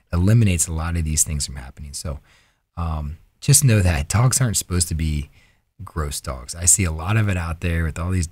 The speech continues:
you know, um, a lot of dogs who are severely overweight, um, have lumps all over 'em, uh, terrible teeth, and it's just ki-, it's starting to become the norm,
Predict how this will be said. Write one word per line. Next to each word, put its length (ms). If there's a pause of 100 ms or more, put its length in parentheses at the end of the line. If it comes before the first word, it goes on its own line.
(240)
you 100
know, 320
um, 400 (680)
a 40
lot 140
of 60
dogs 300
who 140
are 120
severely 600
overweight, 640 (260)
um, 320
have 260 (160)
lumps 320
all 160
over 400
'em, 280 (560)
uh, 220 (200)
terrible 440
teeth, 500
and 160
it's 220
just 200
ki-, 100
it's 160
starting 420
to 120
become 320
the 100
norm, 540